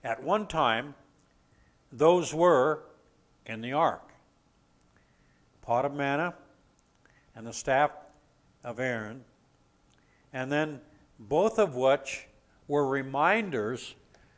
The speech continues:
of rebellion. Okay?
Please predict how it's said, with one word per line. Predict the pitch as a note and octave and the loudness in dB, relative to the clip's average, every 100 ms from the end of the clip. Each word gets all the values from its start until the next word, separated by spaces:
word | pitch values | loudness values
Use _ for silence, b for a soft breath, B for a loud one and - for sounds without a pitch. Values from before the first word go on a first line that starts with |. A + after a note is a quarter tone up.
| b | b
of | D3 A#2+ | -2 0
rebellion. | B2 B2 B2 B2 A2+ E2 D#2 _ _ _ _ _ _ _ _ _ _ _ _ _ B2 | -2 0 2 2 2 -6 -16 _ _ _ _ _ _ _ _ _ _ _ _ _ -18
Okay? | A2+ B2+ B2 C3 | -12 -6 -4 -6